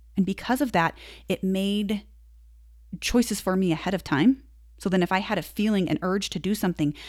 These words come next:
that was contrary to the choice that I'd already made, I allowed the urge and I didn't resist it. I just was like, "Yeah, that's all right. I can have this urge, but it's part of who I am to not eat this." And so because of that,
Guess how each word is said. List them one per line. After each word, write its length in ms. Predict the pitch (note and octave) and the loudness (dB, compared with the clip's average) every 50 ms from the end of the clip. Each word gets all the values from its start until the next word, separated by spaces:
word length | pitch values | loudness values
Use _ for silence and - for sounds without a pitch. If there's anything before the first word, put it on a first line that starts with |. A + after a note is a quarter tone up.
| - - - | -18 -10 -8
that 100 | - - | -6 -6
was 100 | F3 - | -6 -8
contrary 560 | - - - G3+ A3+ A3 - G#3+ G#3 G3+ G3 | -8 -2 2 4 4 4 4 2 0 0 -2
to 100 | - - | -2 -4
the 80 | - F3 | -8 -8
choice 300 | - - G3 F3 E3+ - | -4 -2 -2 -2 -2 -4
that 100 | D#3+ D#3+ | -6 -6
I'd 120 | C#3+ - - | -6 -8 -8
already 320 | F3+ F#3 G#3 G#3 G3 G3 F#3 | -10 -8 -6 -4 0 0 0
made, 420 | D#3+ C#3+ D3 E3 G#3 A#3 A#3 B3 - - - - - - - - - - - - | 0 0 -2 -2 0 0 -2 -2 -4 -10 -20 -20 -20 -20 -20 -20 -20 -20 -8 -6
I 100 | G3 F3 | -6 -4
allowed 380 | - F3+ F3 F3 F#3 G#3+ G3+ | -2 -2 -2 0 2 2 2
the 80 | - - | 2 0
urge 200 | - A3 G3+ - | 2 0 0 0
and 60 | F3+ F#3+ | 0 0
I 40 | |
didn't 140 | G#3 C4+ - | 0 0 0
resist 280 | G#3+ F#3+ C4 D#4 - D#4+ | 2 2 0 0 0 -2
it. 160 | F#4 F#4 - - | -4 -4 -4 -6
I 60 | A#3 | -4
just 180 | A3 A3 A3 A3+ | -4 -4 -6 -6
was 100 | G#3+ G#3 | -6 -6
like, 220 | A3 A3 A3 - | -6 -8 -6 -6
"Yeah, 240 | A3 E4 F#4+ - - - | -4 -2 0 -2 -2 -2
that's 180 | A3+ - - | -8 -8 -4
all 60 | F#4+ | -2
right. 240 | F4 E4 G4 G4+ - - | 0 0 0 -2 -6 -6
I 80 | A#3 A#3+ | -4 0
can 120 | C#4 B3 | 0 0
have 180 | A3 C4 C4+ A3 | 2 2 0 0
this 140 | G#3+ - - | 0 -2 -4
urge, 280 | B3 D4+ D#4 D4 - | -6 -4 -6 -6 -4
but 160 | - F#3 - - - - - - - | -4 -6 -6 -6 -14 -20 -20 -14 -12
it's 120 | A3 - - | -12 -12 -8
part 200 | - - A3+ A3+ | -4 -2 -2 0
of 80 | F#3+ | 0
who 100 | A3 G#3+ | 0 -2
I 80 | G3+ G3 | 0 0
am 160 | F#3 F#3 F3+ | 0 0 0
to 60 | F3 D#3+ | 0 0
not 240 | D#3 D3+ D3 - - | -2 -2 -2 -4 -6
eat 180 | D3+ D3 - | -6 -8 -8
this." 400 | - - - - - - - - - - - - - - - - - - - - - - - - - - - - - - - - - - - - | -8 -14 -14 -12 -14 -14 -16 -16 -18 -20 -20 -20 -20 -20 -20 -20 -20 -20 -20 -20 -20 -20 -20 -20 -20 -20 -20 -20 -20 -20 -20 -20 -20 -20 -10 -8
And 100 | F#3+ - | -6 -6
so 60 | F3+ | -4
because 320 | F3+ F#3+ - - G#3+ B3 C4 | -6 -6 -4 -2 -2 -2 -2
of 100 | A#3+ F#3+ | 0 0
that, 260 | E3 D#3 D3+ - | 0 0 0 -2